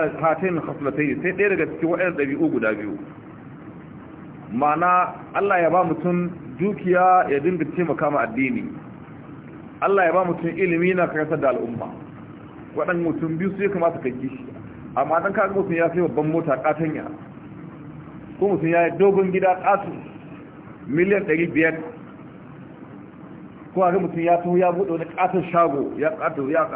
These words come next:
ya buɗe katon plaza, ciniki ɗaya aka yi, kai, Allah ya wani, wanda ya, ya gami koma ce wallahi. Sai sa Allah maɗaukakin sarki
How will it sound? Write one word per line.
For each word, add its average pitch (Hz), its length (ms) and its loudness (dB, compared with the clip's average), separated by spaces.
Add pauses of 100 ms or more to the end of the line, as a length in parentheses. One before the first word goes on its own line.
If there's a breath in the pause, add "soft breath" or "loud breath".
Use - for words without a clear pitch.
ya 165 160 4
buɗe 175 240 -4
katon 196 400 2
plaza, 151 400 2 (800)
ciniki 196 260 0
ɗaya 233 180 4
aka 226 160 0
yi, - 100 -8 (440)
kai, - 160 0 (460)
Allah 117 220 0
ya 107 80 0
wani, 107 280 0 (480)
wanda 113 180 -6
ya, 120 120 2
ya 123 180 2
gami 135 160 0
koma 113 240 0
ce 120 120 -8
wallahi. - 280 -8 (2500)
Sai 151 140 -4
sa 147 120 2
Allah 151 200 4
maɗaukakin 131 500 -4
sarki 147 300 -4